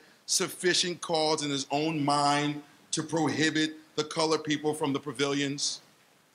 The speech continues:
He has been urged to the action by hotel guests who have been annoyed by some colored rascals who have deliberately made themselves obnoxious.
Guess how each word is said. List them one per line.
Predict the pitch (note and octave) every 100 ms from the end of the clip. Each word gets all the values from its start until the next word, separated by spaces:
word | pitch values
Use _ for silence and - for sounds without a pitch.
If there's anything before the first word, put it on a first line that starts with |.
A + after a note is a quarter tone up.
| - -
He | G#3+
has | G#3 F#3
been | E3 F3
urged | F#3 G3+ G3+ G3
to | F3+
the | E3+
action | D#3+ F3 F3+ E3
by | E3
hotel | D3+ E3+ E3+ F#3 E3
guests | C#3 D3+ D3+
who | F3
have | D3
been | D3 C#3
annoyed | C3 D3 E3+ E3 E3 - _ -
by | D3
some | D3 D#3 C#3
colored | - E3+ E3 E3
rascals | C#3 C#3+ D3+ - D#3 C#3+ - - - _ _ _ _ _ _ _ _
who | F#3+
have | E3+ C#3
deliberately | D#3 E3+ A#3 G3 D#3+
made | D3+ E3+ E3
themselves | D#3+ D3+ D#3+ D3+ D3
obnoxious. | C3+ C3+ B2+ A2+ - A2+ - -